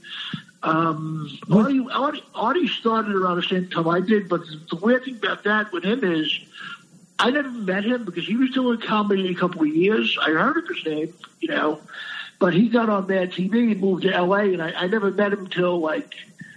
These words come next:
Speaker 1: in the, to the early two thousands. That's when I met him, because, but he was around the same time I was, but we just, you know, were in different circles, and he got on T V and moved to L A, so I never got to meet him until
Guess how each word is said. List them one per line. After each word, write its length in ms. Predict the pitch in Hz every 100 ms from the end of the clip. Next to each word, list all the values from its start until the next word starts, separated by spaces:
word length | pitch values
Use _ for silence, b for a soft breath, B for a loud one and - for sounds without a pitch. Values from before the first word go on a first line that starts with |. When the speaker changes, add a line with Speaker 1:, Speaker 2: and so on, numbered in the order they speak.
| B B B -
Speaker 1:
in 160 | 170
the, 120 | 180 -
to 180 | -
the 80 | 175
early 300 | 170 196 185
two 160 | 180 180
thousands. 640 | 180 165 170 - - -
That's 240 | 320 - 160
when 160 | 147
I 40 | 135
met 180 | 131
him, 120 | 120 -
because, 340 | 135 143 - -
but 100 | 156
he 140 | 156
was 160 | 214 202
around 260 | 202 180 170
the 60 |
same 220 | 170 170 165
time 180 | 160
I 160 | 185 208
was, 300 | 196 175 170
but 220 | 175 160
we 100 | 156
just, 420 | - 185 170 - B B B B B
you 100 | 233
know, 80 | 214
were 200 | 175 165
in 60 | 160
different 260 | 185 -
circles, 580 | - 208 208 202 185 -
and 80 | 170
he 100 | 180
got 140 | 180
on 140 | 160 151
T 180 | 170
V 240 | 175 202 180
and 100 | 156
moved 200 | 160 170
to 80 | 156
L 200 | 151 170
A, 160 | 180
so 200 | 165 156
I 60 | 156
never 240 | 175 170
got 220 | 170 156
to 100 | 165 170
meet 160 | 175
him 100 | 170
until 440 | - 160 165 -